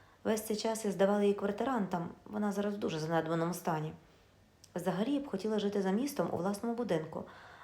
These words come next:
але я не мала необхідної суми, щоб його придбати. А зараз підвернувся хороший варіант. Моя знайома, теж заробітчанка, продає будинок за містом. Вона його будувала для доньки, але та поїхала в Америку і повертатися не збирається.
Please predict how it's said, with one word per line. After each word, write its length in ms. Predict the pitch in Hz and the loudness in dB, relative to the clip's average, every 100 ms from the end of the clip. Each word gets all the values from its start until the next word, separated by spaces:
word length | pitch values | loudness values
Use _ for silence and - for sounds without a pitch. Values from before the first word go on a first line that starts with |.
| - | 0
але 180 | 185 190 | 2 4
я 260 | 214 254 | 4 2
не 140 | 226 214 | 2 2
мала 240 | 220 220 | 4 2
необхідної 540 | 208 202 - 226 240 | 2 0 -2 0 0
суми, 280 | 254 - 156 | 0 -2 -2
щоб 180 | 151 - | -4 -6
його 140 | 175 170 | -2 -2
придбати. 500 | 185 180 151 151 196 - - - - - - | 0 -2 -4 -6 -12 -16 -20 -20 -20 -20 -10
А 120 | - - | -2 0
зараз 340 | 226 330 - | 0 -2 -4
підвернувся 600 | - 160 170 185 285 262 | -6 0 2 2 0 -2
хороший 400 | 240 196 190 233 | 2 4 4 2
варіант. 460 | 240 233 156 156 - - - - - | 0 0 0 -4 -12 -20 -20 -10 0
Моя 200 | 190 196 | 4 4
знайома, 380 | 185 233 320 | 4 2 2
теж 200 | 190 170 | 2 2
заробітчанка, 720 | 151 170 170 202 165 147 151 - - - - - | 2 0 0 0 0 -2 -6 -10 -14 -20 -20 -6
продає 360 | - 175 240 | 0 2 4
будинок 340 | 294 196 170 190 | 2 2 2 2
за 120 | 190 | 2
містом. 380 | 190 160 - 165 170 - - - | 0 -2 -8 -10 -12 -18 -20 -8
Вона 200 | - 202 | 0 2
його 160 | 226 214 | 2 0
будувала 380 | 196 202 214 220 | 0 2 2 2
для 140 | 226 | 0
доньки, 400 | 196 160 156 - - | 0 0 -4 -6 -4
але 160 | 208 | -2
та 140 | 214 202 | 0 2
поїхала 400 | 202 190 185 165 | 2 4 4 4
в 40 | |
Америку 420 | 165 226 285 262 | 4 2 0 0
і 60 | 208 | 0
повертатися 600 | - 170 175 180 214 226 | 2 0 2 0 -2 -4
не 120 | 226 | -4
збирається. 640 | 220 240 156 147 151 - | 0 2 2 -2 -8 -12